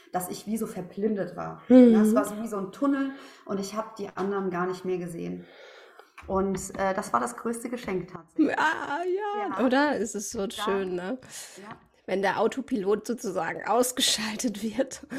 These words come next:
Speaker 1: Ja.
Speaker 2: und dass du das Re-, Rad des Lebens wieder übernimmst, ne?
Speaker 1: Ja, richtig. Ja, richtig.
Speaker 2: <laughs> Das finde ich nämlich auch. Und ich glaube, äh,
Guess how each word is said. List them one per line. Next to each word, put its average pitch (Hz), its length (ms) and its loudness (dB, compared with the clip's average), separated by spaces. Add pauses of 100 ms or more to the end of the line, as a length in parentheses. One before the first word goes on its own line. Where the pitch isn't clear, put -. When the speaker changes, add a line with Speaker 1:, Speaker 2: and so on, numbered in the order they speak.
(160)
Speaker 1:
Ja. 370 200 -10
Speaker 2:
und 226 200 0
dass 208 200 0
du 220 140 -6
das 214 280 -2
Re-, 180 240 -6
Rad 220 200 -2
des 226 140 -6
Lebens 233 420 -2
wieder 226 260 -4
übernimmst, 220 680 -8
ne? 208 140 -12 (140)
Speaker 1:
Ja, 196 260 -10 (140)
richtig. 415 320 2 (300)
Ja, 294 240 -6 (160)
richtig. 453 380 -10
Speaker 2:
<laughs> - 920 -8
Das - 180 -8
finde 233 180 2
ich 226 100 -6
nämlich 220 360 -2
auch. 208 240 -2
Und 190 160 -4
ich 185 140 -6
glaube, 233 480 -2 (680)
äh, 233 280 0